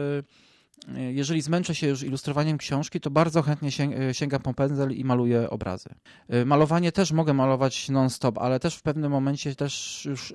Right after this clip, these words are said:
mam przesyt tego, tych kolorów, tej, tych barw i wtedy przesiadam się na ołówek i zaczynam rysować już ołówkiem. A czasami bardzo chętnie sięgam właśnie po te starocie, które przerabiam i tworzę, y, miniaturowe światy, tak jak na przykład Świat złodzieja krzeseł, czy na przykład Misza i Grisza. To są,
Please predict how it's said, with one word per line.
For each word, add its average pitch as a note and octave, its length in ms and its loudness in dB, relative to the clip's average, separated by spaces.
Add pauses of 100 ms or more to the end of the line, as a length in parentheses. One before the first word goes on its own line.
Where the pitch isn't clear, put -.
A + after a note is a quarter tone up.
mam B2+ 440 0
przesyt - 340 -2
tego, B2 300 0
tych - 140 -6
kolorów, B2+ 480 2
tej, A#2+ 140 -6
tych A2 200 -4
barw A#2+ 380 0 (440)
i - 80 -10
wtedy C#3+ 240 -2
przesiadam C3 440 -2
się - 120 -6
na A#2+ 120 0
ołówek A#2 440 2
i A#2+ 40 -6
zaczynam A#2 340 -2
rysować A2+ 420 -8
już A2+ 140 -12
ołówkiem. - 420 -8 (380)
A C3 60 -4
czasami D3+ 680 0
bardzo D3 300 2
chętnie C#3+ 280 -2
sięgam C3+ 300 -2
właśnie C3 240 -4
po C3 100 -4
te C#3 100 -8
starocie, A#2 400 0
które B2+ 220 -4
przerabiam B2+ 580 -2
i C#3 60 -4
tworzę, C3 560 -4 (480)
y, - 60 -6
miniaturowe C3 540 2
światy, A#2 380 -2
tak A2+ 120 -8
jak A#2 120 -6
na A#2 100 -4
przykład A#2 380 -8
Świat - 260 -6
złodzieja A2+ 500 -2
krzeseł, C#3+ 460 0
czy - 120 -8
na A#2 100 -4
przykład A2+ 300 -6
Misza A#2+ 240 0
i A2+ 60 0
Grisza. C3 300 -4
To B2+ 140 -6
są, C3+ 200 -6